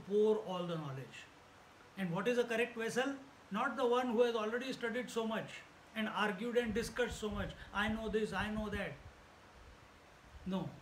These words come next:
the one who does not know everything in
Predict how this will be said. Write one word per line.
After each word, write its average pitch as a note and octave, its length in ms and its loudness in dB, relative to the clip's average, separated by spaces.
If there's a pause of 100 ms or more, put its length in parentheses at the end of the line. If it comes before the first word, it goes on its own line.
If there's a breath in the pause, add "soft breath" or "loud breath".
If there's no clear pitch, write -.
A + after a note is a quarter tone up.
(440)
the D#3+ 60 -4 (100)
one A#3+ 240 -2 (320)
who F#3+ 180 -2
does E3 300 -4
not F#3+ 320 -8
know A3 280 -6 (680)
everything D#3+ 540 -4 (480)
in G3+ 120 2